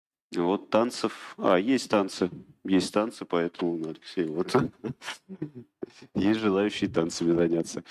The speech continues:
А, коллеги, большое спасибо вам за, а, интересный материал, за очень увлекательную подачу. Хотел поблагодарить, а, тех зрителей, которые участвовали в нашем онлайн-голосовании.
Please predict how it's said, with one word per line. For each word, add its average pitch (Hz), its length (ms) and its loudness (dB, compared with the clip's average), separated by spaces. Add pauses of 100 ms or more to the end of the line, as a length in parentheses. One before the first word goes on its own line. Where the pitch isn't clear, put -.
(360)
А, 85 560 2
коллеги, 117 380 2
большое 110 380 4
спасибо 120 560 4
вам 82 420 2
за, 87 500 0 (1040)
а, 80 140 0
интересный 107 500 4
материал, 101 480 4
за 85 380 4
очень 87 480 -4
увлекательную 90 640 2
подачу. 110 540 2 (1080)
Хотел 92 260 4
поблагодарить, 101 720 2 (360)
а, 87 280 4
тех 107 280 4
зрителей, 98 420 2
которые 95 320 2
участвовали 98 460 0
в 80 80 -4
нашем 92 300 0
онлайн-голосовании. 92 1120 2